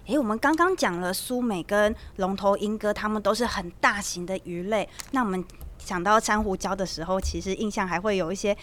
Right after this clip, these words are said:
小小的，然后甚至是颜色很缤纷的鱼，像是尼莫啊或多利这样子的鱼。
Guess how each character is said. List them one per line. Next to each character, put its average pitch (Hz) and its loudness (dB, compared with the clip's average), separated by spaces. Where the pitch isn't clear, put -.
小 214 2
小 196 -2
的， 180 -2
然 165 -6
后 196 0
甚 220 -4
至 214 0
是 226 0
颜 208 0
色 294 2
很 208 -2
缤 254 0
纷 247 -2
的 226 2
鱼， 185 -2
像 220 -8
是 214 -4
尼 226 0
莫 320 4
啊 247 4
或 240 -2
多 220 -4
利 220 -2
这 208 -6
样 190 -4
子 175 -12
的 170 -6
鱼。 170 -6